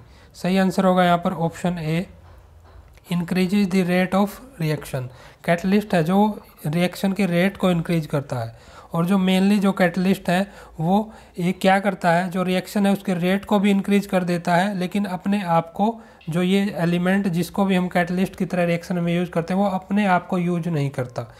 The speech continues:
यानी अपने आप को कंज्यूम नहीं होने देता। Which of following gas is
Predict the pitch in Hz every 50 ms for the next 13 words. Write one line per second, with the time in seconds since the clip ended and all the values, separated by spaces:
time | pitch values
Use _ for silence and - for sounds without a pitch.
0 | - - - 151 160 190 196 190 196 190 185 185 180 175 175 - 175 - 180 170
1 | 165 156 170 185 202 202 190 175 160 165 165 143 143 139 139 135 131 127 127 123
2 | - - 117 - - _ _ _ - - _ _ _ _ _ _ - _ _ _
3 | _ - 156 160 190 190 - 214 208 208 - 202 190 190 190 196 202 190 175 180
4 | 180 180 - 190 190 180